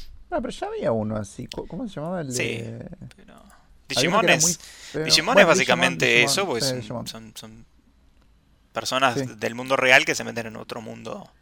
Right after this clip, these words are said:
Speaker 1: Sí, entra en el mundo del Tamagotchi, pues un Tamagotchi
Speaker 2: Claro,
Speaker 1: lo que tiene.
Speaker 2: básicamente, sí.
Speaker 1: El, el Dinki-, Dinkidino era también.
Speaker 2: <laughs> El LinkedIn. Sí. <laughs> Eh, últimas dos respuestas de la audiencia y si te parece hablamos de cuáles son los, los animes, eh, más vistos, eh, de,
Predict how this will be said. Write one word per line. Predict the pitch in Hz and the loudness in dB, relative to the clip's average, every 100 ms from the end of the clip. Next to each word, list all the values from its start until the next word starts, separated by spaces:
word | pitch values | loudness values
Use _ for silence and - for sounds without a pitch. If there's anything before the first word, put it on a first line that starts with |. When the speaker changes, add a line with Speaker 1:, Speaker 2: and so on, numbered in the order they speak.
| _ _ - | _ _ -20
Speaker 1:
Sí, | - 370 | -4 -2
entra | 147 165 135 | 0 0 0
en | |
el | 117 | 0
mundo | 196 | -2
del | 117 | -2
Tamagotchi, | 98 104 143 - 104 123 - | -2 0 -2 -2 -12 -14 -10
pues | 113 | -6
un | 113 | -4
Tamagotchi | 98 104 135 208 98 | -2 2 0 -2 -8
Speaker 2:
Claro, | |
Speaker 1:
lo | |
que | 95 | -6
tiene. | - - 175 | -6 -8 -10
Speaker 2:
básicamente, | 127 127 120 - | -12 -14 -16 -18
sí. | 135 135 - | -18 -18 -12
Speaker 1:
El, | 107 107 107 | -10 -8 -8
el | 107 | -6
Dinki-, | 101 98 - | -4 -6 -6
Dinkidino | 104 101 107 113 151 120 | -8 -6 -4 -6 -4 -6
era | 117 | -6
también. | 120 127 120 | -10 -12 -10
Speaker 2:
<laughs> | - - | -8 -8
El | 117 | -10
LinkedIn. | 113 - 196 147 - - - - | -10 -8 -8 -10 -12 -8 -8 -2
Sí. | - 104 - | 0 0 -2
<laughs> | - | -2
Eh, | 139 - - 160 135 147 | 2 2 2 0 0 -6
últimas | 185 202 170 | 0 6 8
dos | 165 170 | 8 6
respuestas | - 160 165 | 2 2 6
de | |
la | 147 | 6
audiencia | 143 165 175 185 151 | 6 2 2 6 6
y | 131 120 - | 6 0 -8
si | - | -6
te | 123 | -4
parece | - 139 147 113 | -4 0 0 2
hablamos | 120 113 127 110 | 2 2 -2 -4
de | |
cuáles | 117 113 - | -4 -2 -2
son | 117 | -2
los, | 107 - - | -6 -6 -10
los | 110 104 | -12 -14
animes, | 104 110 110 - - - - - - - - | -6 -4 -2 -4 -8 -20 -20 -20 -20 -20 -10
eh, | 113 101 | -6 -6
más | 101 - | -8 -8
vistos, | 113 - 107 95 - - - - - - _ | -10 -10 -12 -8 -6 -6 -8 -12 -20 -20 _
eh, | - - | -18 -8
de, | 101 | -8